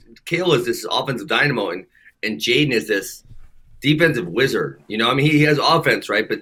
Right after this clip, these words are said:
do you think defensively, how is Kale gonna rack up points on him? It's,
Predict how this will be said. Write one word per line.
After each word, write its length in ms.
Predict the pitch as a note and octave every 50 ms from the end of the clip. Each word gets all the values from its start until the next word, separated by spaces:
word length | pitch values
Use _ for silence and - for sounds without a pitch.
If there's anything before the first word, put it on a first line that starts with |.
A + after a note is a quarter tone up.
| - _
do 80 | - C#3+
you 80 | D3 D3 D3
think 240 | - D#3+ D3 D3+ -
defensively, 840 | - D#3+ D#3+ D3+ C#3 B2+ A#2 - A2 G2 F#2+ G2 G2 F2+ E2+ - - _ _ _ _ _ _ _ _ _ _ _ _ _ _ _
how 240 | - - C3+ D3+ E3
is 100 | D#3+ D3+
Kale 200 | - - D3 D3
gonna 140 | C#3+ B2+ A2+
rack 220 | A#2 A#2+ A#2+ B2
up 120 | G#2+ F2 -
points 280 | - C#3 E3 E3+ -
on 140 | A#2+ - D#2+ C2+
him? 60 | B1+ F2
It's, 140 | - -